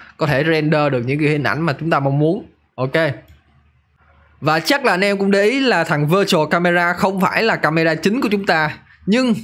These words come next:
khi tôi thay đổi cái transform position của thằng virtual camera ở đây thì thằng camera chính của chúng ta, cái thằng mà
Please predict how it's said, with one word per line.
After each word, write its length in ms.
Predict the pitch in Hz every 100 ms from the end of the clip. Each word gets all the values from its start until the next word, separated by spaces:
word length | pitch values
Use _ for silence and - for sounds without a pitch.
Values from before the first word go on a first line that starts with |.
| -
khi 180 | 190 185
tôi 180 | 185 175
thay 180 | 170
đổi 240 | 160 123 151
cái 300 | 170 170 220
transform 540 | 226 240 - 165 160
position 520 | 160 156 151 151 123 120
của 220 | 117 143
thằng 300 | 147 123 120
virtual 340 | 156 156 135
camera 440 | 135 147 151 143 135
ở 60 |
đây 280 | 156 156 151 - - - -
thì 140 | 156 143
thằng 260 | 151 139
camera 340 | 135 165 170 160
chính 280 | 160 214 285
của 80 |
chúng 160 | 214 214
ta, 280 | 202 175 147 - -
cái 80 |
thằng 320 | - 131 127 127
mà 200 | 123